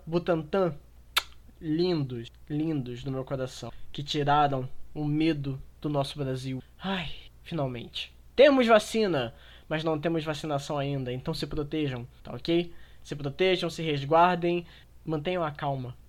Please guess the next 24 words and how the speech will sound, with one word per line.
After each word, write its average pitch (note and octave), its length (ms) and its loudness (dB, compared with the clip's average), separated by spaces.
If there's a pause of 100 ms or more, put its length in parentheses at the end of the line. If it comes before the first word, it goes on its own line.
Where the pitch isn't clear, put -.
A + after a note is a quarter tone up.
(140)
Tá A#3 100 4
vindo, A#3+ 400 2 (400)
tá A3 120 4
vindo. F#3 420 0 (340)
A F#3+ 120 0
gente, B3+ 260 -2
dois F#3+ 160 2
mil B3+ 140 2
e - 20 2
vinte G#3+ 280 -2
e F#3 60 -4
um, G3 200 -2 (360)
começou G#3 400 -2
com A3 120 -6
uma F#3+ 120 4
dose F#3 380 2
bem F3 420 0
pesada D3+ 720 2 (340)
de C#3+ 180 -2
esperança, C#3+ 760 -4 (320)
ainda B3 320 2
mais G#3+ 340 2
quando B3 540 -2
se B3 260 -8